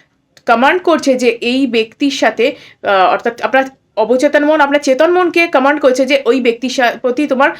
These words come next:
আকর্ষণ এবার তৈরি হচ্ছে, তুমি ওই ব্যক্তির জন্যই তৈরি আছো বা ওই ব্যক্তি তোমাকে জীবনে চান, এরকম একটা কিছু আপনাকে কমান্ড দিয়ে চলেছেন এবং আপনাকে অ্যাকশন মোডে আসতে বাধ্য করছে। তাই আপনার তার প্রতি একটা অজানা আকর্ষণ অনুভব হচ্ছে এবং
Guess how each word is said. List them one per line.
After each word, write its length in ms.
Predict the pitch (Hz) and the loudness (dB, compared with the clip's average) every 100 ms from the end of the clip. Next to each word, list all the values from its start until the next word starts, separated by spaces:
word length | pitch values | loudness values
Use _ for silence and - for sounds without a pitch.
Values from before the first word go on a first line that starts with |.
| - - | -12 -4
আকর্ষণ 560 | 208 214 247 247 277 | -2 2 0 2 0
এবার 220 | 262 262 277 - _ | 0 0 -2 -6 _
তৈরি 300 | 247 254 285 | 0 2 4
হচ্ছে, 320 | 269 233 220 | 4 2 -2
তুমি 240 | 254 254 277 | -2 0 2
ওই 160 | 262 | 2
ব্যক্তির 480 | 247 233 - 269 262 | 0 -4 -4 -6 -4
জন্যই 420 | 247 240 262 294 | -2 0 0 0
তৈরি 420 | - 262 247 240 | -2 0 0 2
আছো 340 | 214 190 196 180 - _ | 0 0 -6 -8 -14 _
বা 120 | 214 | 0
ওই 180 | 220 285 | 2 2
ব্যক্তি 300 | 262 269 294 | 2 2 0
তোমাকে 240 | 269 262 | 0 0
জীবনে 320 | 247 247 262 262 | 0 2 2 4
চান, 320 | 262 208 170 - - - | 2 0 -2 -12 -20 -6
এরকম 400 | 247 262 262 208 | 0 2 2 0
একটা 240 | 240 262 | 0 -2
কিছু 320 | 254 254 339 392 _ - | -2 0 -2 -2 _ -4
আপনাকে 460 | 208 214 226 277 | -2 0 0 0
কমান্ড 420 | 214 240 233 240 | 0 0 2 0
দিয়ে 180 | 233 226 | 2 0
চলেছেন 340 | 214 202 190 190 | 2 0 0 -2
এবং 200 | 220 220 | -2 0
আপনাকে 400 | 214 214 240 285 | -2 0 -2 0
অ্যাকশন 420 | - 220 - 311 262 | 0 0 0 0 0
মোডে 260 | 233 240 | 0 2
আসতে 320 | 220 208 311 | 2 2 0
বাধ্য 400 | 320 233 190 214 | 0 2 2 0
করছে। 380 | 196 190 180 170 - - - | -2 -2 -4 -10 -12 -20 -8
তাই 200 | - 254 254 | 0 2 2
আপনার 300 | 214 247 262 | 0 0 -2
তার 280 | 254 202 220 | 2 0 0
প্রতি 220 | 262 269 | -2 0
একটা 240 | 254 262 | 0 0
অজানা 400 | 233 208 226 240 | 2 2 2 2
আকর্ষণ 480 | 233 208 226 226 269 | 0 0 -2 -2 -2
অনুভব 320 | 269 277 277 | 2 2 2
হচ্ছে 240 | 294 285 311 | 2 0 0
এবং 200 | 277 | 0